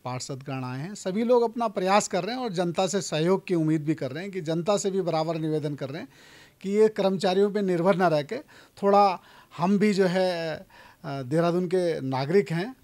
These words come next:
और अगर इसमें हम खुद सचेत रहेंगे तो मुझे लगता है कि ये सफाई व्यवस्था जो है चुस्त दुरुस्त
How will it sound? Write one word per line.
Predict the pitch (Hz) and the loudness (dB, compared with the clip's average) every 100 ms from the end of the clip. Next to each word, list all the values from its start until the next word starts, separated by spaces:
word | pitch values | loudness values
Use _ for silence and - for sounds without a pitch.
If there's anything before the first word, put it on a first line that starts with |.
| - | -14
और | 151 147 143 131 131 - _ _ 147 | -8 -6 -6 -8 -12 -16 _ _ -8
अगर | 156 202 220 - - | -2 0 0 -6 -12
इसमें | 175 - 202 | -12 -6 -4
हम | 170 202 | -2 -2
खुद | 185 220 | -2 -6
सचेत | - 160 165 156 | -4 -6 -6 -6
रहेंगे | 156 190 220 | -6 -6 -8
तो | 208 | -8
मुझे | 180 175 | -6 -6
लगता | 156 143 160 | -6 -8 -12
है | 151 165 | -10 -12
कि | 170 | -10
ये | 165 156 | -10 -10
सफाई | 147 - 160 | -12 -10 -8
व्यवस्था | 160 135 127 - 139 | -6 -8 -8 -12 -10
जो | 131 | -10
है | 175 - | -12 -12
चुस्त | 139 123 | -16 -14
दुरुस्त | 127 | -16